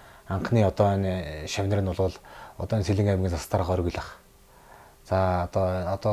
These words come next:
улс жуулч болчихсон байгаа цэрэг талаан баяр сайхан буян жибийн бат цэрэг одоо Америкт байгаа дур суургийн тав төрч гэдэг юм энэ олон сүмжээ нэмэх аструуд.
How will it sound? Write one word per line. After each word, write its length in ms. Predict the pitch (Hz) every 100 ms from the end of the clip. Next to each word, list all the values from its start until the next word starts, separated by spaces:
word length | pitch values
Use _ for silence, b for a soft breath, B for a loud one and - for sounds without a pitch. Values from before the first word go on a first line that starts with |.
| 95
улс 80 | -
жуулч 320 | 110 95 -
болчихсон 260 | - -
байгаа 240 | 98 92 90
цэрэг 300 | - 98 90
талаан 320 | 101 92 85 - B B B B B
баяр 160 | - 90
сайхан 400 | - 90 95 87
буян 180 | 98 98
жибийн 220 | 92 90
бат 160 | 85 -
цэрэг 260 | 92 -
одоо 220 | 90 98
Америкт 240 | 92 98 -
байгаа 180 | - 90
дур 160 | 95
суургийн 320 | 92 101 95
тав 140 | 87 85
төрч 220 | - -
гэдэг 160 | - -
юм 160 | 85
энэ 100 | 82 82
олон 100 | 92
сүмжээ 300 | 85 85 82
нэмэх 180 | 82 82
аструуд. 320 | - - -